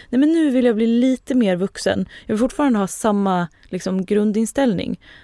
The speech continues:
men jag vill ordna ett sparande,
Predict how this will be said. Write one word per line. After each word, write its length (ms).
men 600
jag 280
vill 560
ordna 640
ett 160
sparande, 640